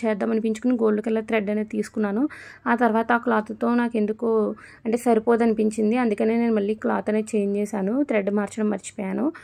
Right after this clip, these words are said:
మీరు ఎప్పుడైనా ఇలా కుట్టుకున్నప్పుడు కానీ ఏమైనా మీరు ఏ కలర్ ఆ, ఫ్యాబ్రిక్ అయితే తీసుకున్నారో సేమ్ అదే కలర్ థ్రెడ్ కూడా తీసుకోండి. అప్పుడు మీకు ఎక్కడ కూడా కనిపించదు.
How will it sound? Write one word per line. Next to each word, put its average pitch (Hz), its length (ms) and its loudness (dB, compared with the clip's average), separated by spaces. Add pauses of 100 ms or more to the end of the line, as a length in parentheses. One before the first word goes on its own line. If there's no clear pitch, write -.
(300)
మీరు 240 180 4
ఎప్పుడైనా 233 420 4 (180)
ఇలా 233 140 4 (160)
కుట్టుకున్నప్పుడు 220 640 -2
కానీ 214 200 0
ఏమైనా 220 280 0 (460)
మీరు 262 160 0 (180)
ఏ 220 40 10 (160)
కలర్ 247 320 4 (360)
ఆ, - 20 0 (500)
ఫ్యాబ్రిక్ 240 420 2
అయితే 233 140 2 (100)
తీసుకున్నారో 220 460 2 (160)
సేమ్ 254 340 2
అదే 233 140 4 (100)
కలర్ 233 320 2 (300)
థ్రెడ్ 220 340 0
కూడా 247 120 2 (100)
తీసుకోండి. 208 500 0 (420)
అప్పుడు 247 260 2
మీకు 247 180 2
ఎక్కడ 220 160 0 (120)
కూడా 247 200 0
కనిపించదు. 220 560 0